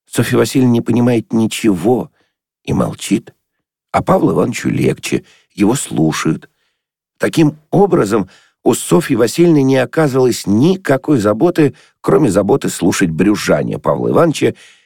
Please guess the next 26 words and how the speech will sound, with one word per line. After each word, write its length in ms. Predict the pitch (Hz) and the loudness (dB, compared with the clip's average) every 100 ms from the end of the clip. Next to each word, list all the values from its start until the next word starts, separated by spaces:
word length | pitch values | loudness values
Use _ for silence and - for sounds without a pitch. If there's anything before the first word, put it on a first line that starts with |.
| _ | _
и, 100 | - | -2
следовательно, 840 | - - 165 190 151 127 98 67 - _ _ _ - | -2 2 4 4 2 0 -2 -2 -6 _ _ _ -4
румянец 760 | 95 107 101 127 156 135 - | 0 2 2 2 2 2 0
ее 200 | 113 107 | 2 2
и 180 | - 110 | 2 0
знакомство 840 | 90 82 110 - 147 113 - 78 | 0 0 -2 0 0 0 -2 -4
с 120 | 82 - | -4 -2
перешейками 840 | 92 85 - 160 151 127 120 101 - - _ - | 0 0 2 2 4 2 0 -2 -10 -20 _ -4
нашли 340 | 110 107 - 107 | -2 0 -2 -4
самый 640 | - - 113 139 139 139 | -2 0 0 2 0 0
подходящий 760 | - 117 113 101 117 123 - - | -2 0 0 2 2 2 -2 -4
приют 380 | 110 120 127 | 0 0 0
для 160 | - - | 0 -2
себя, 320 | - - - - _ _ - | -4 -8 -8 -12 _ _ -4
тем 200 | 208 190 | 0 2
более 320 | 135 160 175 | 4 4 2
подходящий, 680 | 156 135 123 107 90 165 156 - - | 0 -2 0 0 0 -2 -4 -8 -20
что 320 | - - 123 - | -10 0 0 2
одеревенение 920 | 120 101 120 131 147 151 151 120 107 | -2 0 2 4 4 4 4 2 0
Софьи 400 | 95 - 139 - | -2 -2 -2 0
Васильевны 560 | 101 101 151 156 135 - - - | 0 2 4 4 4 -2 -12 -2
уничтожило 920 | 127 127 123 - - 151 131 131 127 | 2 2 2 -2 0 2 2 2 2
и 240 | - 127 | 0 -2
ту 340 | - - 160 240 | -2 2 2 2
тень 400 | - - 147 104 | 0 2 2 2
труда, 560 | - 101 104 170 147 | 0 0 2 2 0